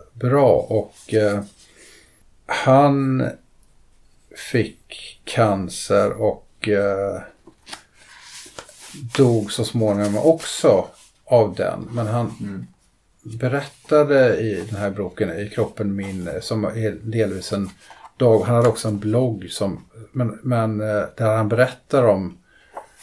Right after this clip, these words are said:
Speaker 1: eh, vad som händer och, och, eh, hur han ser på livet och se-, sjukdomen och sånt
Speaker 2: Mm.
Speaker 1: där på ett väldigt öppenhjärtligt sätt och väldigt starkt sätt och, eh, som mång-, väldigt många blev tagna av.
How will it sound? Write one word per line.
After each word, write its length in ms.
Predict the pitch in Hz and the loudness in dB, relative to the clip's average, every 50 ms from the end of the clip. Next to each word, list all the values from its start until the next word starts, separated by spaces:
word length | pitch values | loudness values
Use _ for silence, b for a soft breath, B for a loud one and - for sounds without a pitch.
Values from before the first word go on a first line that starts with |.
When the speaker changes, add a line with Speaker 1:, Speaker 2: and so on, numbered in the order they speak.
| B B - | B B -12
Speaker 1:
eh, 140 | 120 110 92 - - - | -8 -8 -8 -8 -8 -4
vad 220 | - 117 113 - | 2 2 2 4
som 160 | - 113 104 | 2 0 0
händer 460 | 95 98 107 104 98 92 90 98 98 95 | 0 0 0 0 0 -2 -2 0 0 0
och, 300 | 92 95 92 85 - 101 92 | 0 0 -2 -2 -2 -4 -8
och, 380 | - - _ _ _ - - | -10 -10 _ _ _ -10 -6
eh, 380 | 95 95 92 90 90 90 87 85 - | -4 -2 -2 -2 -2 -2 -2 -4 -4
hur 200 | - 113 113 104 | -4 0 2 2
han 140 | 98 98 92 | 2 2 0
ser 400 | - - - 104 98 95 90 90 | -4 -4 -2 -2 0 0 -2 -2
på 720 | 87 - - - 98 95 92 90 90 90 90 87 87 - - - _ _ _ _ _ _ _ _ _ _ _ _ | -4 -8 -10 -6 -4 -4 -2 -2 -2 0 0 0 -2 -2 -6 -12 _ _ _ _ _ _ _ _ _ _ _ _
livet 760 | - - 123 120 110 101 101 101 95 101 101 95 - - - - | -4 0 2 2 4 2 2 0 0 2 2 2 0 -2 -4 0
och 220 | 101 90 - - | 0 0 0 -4
se-, 180 | - - 76 - - - | -10 -8 -8 -10 -10 -8
sjukdomen 800 | - - 135 120 98 - - - 104 87 87 - - 104 98 90 | -4 0 0 0 0 -2 -4 -4 -4 -4 -4 -4 -6 -6 -4 -6
och 120 | 95 - | -6 -4
sånt 200 | - 113 107 107 | -2 -2 0 0
Speaker 2:
Mm. 80 | 98 95 | 0 -2
Speaker 1:
där 80 | - | -2
på 60 | - | -4
ett 80 | 101 107 | -4 0
väldigt 300 | 120 113 104 98 - - | 2 2 2 2 0 -2
öppenhjärtligt 680 | 123 - - - - 101 101 101 101 - - 113 113 - | -4 -4 -4 -6 -6 -4 -4 -4 -6 -6 -8 -8 -8 -6
sätt 400 | - - 104 - - - - - | -2 -2 -2 -2 -2 -8 -6 -2
och 140 | 107 113 117 | 0 2 2
väldigt 200 | 120 101 98 101 | 2 2 0 -2
starkt 480 | - - 165 143 147 156 143 - - | -4 0 2 2 2 2 -2 -8 -14
sätt 340 | - - - - - - - | -12 -8 -6 -8 -8 -8 -8
och, 360 | - 107 104 - - - - | -4 -4 -4 -4 -6 -12 -10
eh, 360 | 110 107 117 113 107 107 104 101 B B B B B B B | -4 -2 0 2 2 2 0 0 B B B B B B B
som 180 | - - 123 120 | -8 -4 0 2
mång-, 360 | 117 123 117 110 107 107 113 | 2 2 2 2 0 -2 0
väldigt 220 | 120 113 101 101 | 0 0 0 0
många 420 | 120 120 123 117 110 104 104 107 107 | -2 -2 0 0 0 -2 -2 -4 -4
blev 400 | 104 104 104 101 98 95 90 80 - - - - - _ _ - | -4 -4 -4 -2 -2 -4 -6 -8 -10 -12 -16 -20 -20 _ _ -2
tagna 460 | - 135 120 104 107 104 123 135 143 127 | 2 4 6 6 4 2 0 0 0 0
av. 400 | - - 87 90 - 87 95 | 0 -2 -2 -6 -6 -6 -6